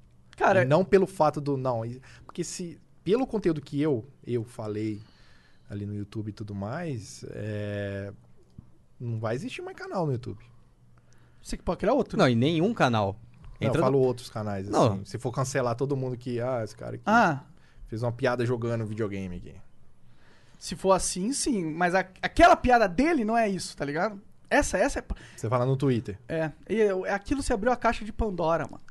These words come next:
Speaker 1: Essa é a parada, isso que eu tô falando. Tu,
Speaker 2: Aham.
Speaker 1: quando qualquer um que abrisse aquela caixa de Pandora, tava fudido.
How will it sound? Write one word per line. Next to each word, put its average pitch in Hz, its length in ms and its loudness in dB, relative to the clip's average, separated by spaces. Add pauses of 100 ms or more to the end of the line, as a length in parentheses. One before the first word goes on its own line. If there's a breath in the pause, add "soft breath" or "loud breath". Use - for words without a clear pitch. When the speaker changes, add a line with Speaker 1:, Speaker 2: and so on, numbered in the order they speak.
Speaker 1:
Essa 240 260 0
é - 20 2
a - 20 0
parada, 170 240 2
isso 156 100 -2
que - 60 -8
eu 269 40 -4
tô 247 100 -2
falando. 156 320 -2
Tu, - 100 -12
Speaker 2:
Aham. 113 220 -2
Speaker 1:
quando 254 260 2 (100)
qualquer 285 320 6
um 359 60 2
que - 80 0
abrisse 262 340 2
aquela 220 220 2
caixa 220 280 2
de 180 80 -10
Pandora, 202 360 0
tava 330 140 -6
fudido. 180 420 -6